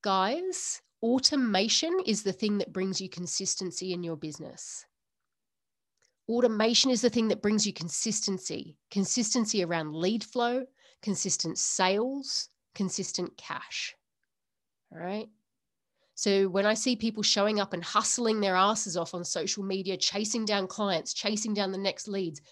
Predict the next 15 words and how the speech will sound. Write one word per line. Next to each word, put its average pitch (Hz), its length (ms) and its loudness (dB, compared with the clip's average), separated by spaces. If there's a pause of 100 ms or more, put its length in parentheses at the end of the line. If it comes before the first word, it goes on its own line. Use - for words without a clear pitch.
(140)
leaning 226 440 6
on 208 180 4
referrals 196 680 0
all 165 80 -6
the 160 120 -10
time, 117 420 -6 (320)
showing 247 400 4
up 220 160 0
and 196 140 -2
just - 320 -2
posting 220 540 0
endless 202 440 2
content 208 600 0
with 175 140 -6
no 196 320 2